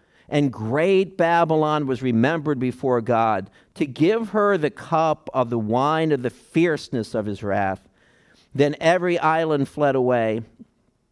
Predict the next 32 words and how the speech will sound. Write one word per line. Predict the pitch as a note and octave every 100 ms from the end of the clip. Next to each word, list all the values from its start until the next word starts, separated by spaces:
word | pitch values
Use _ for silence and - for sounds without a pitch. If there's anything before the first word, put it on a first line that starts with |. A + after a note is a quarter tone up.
| _ _ _ _
and | D3+
the | C3+
mountains | B2 C3+ D3 - C3 -
were | A#2+
not | A#2+ A2
found. | - A#2 A2 A2+ A2+ - _ _ _ -
And | D3 B2
great | C3 F3+ A3+ A3+
hail | A#3 A3+ A3 F3+
from | - D#3
heaven | C#3 F#3+ F3 D#3+
fell | - E3 D#3
upon | C3+ - D#3+ D#3
men, | D3+ D3+ D3 C3 - - -
each | F#3+ C4 -
hailstone | C#3 G3 G3+ G3+ F#3+ - F3+ D#3 D3 C#3+
about | C#3 B2+ C#3+ D3+
the | B2+
weight | A2 B2 C#3
of | C#3
a |
talent. | D3 - G2+ G2+ G#2 - _ _ - _
Men | A#2+ B2+ E3 F3 C3+
blasphemed | C3+ C3+ D3+ D#3 - - D3 C3
God | B2+ C3 B2+ A#2
because | A#2 - C3+ C3+
of | C3+ A#2+
the | A#2+
plague | - D3+ C#3+ A#2+ A2+ G#2+ - _
of | - A#2+
the | A2+ A2
hail, | C3 B2 A2+ A2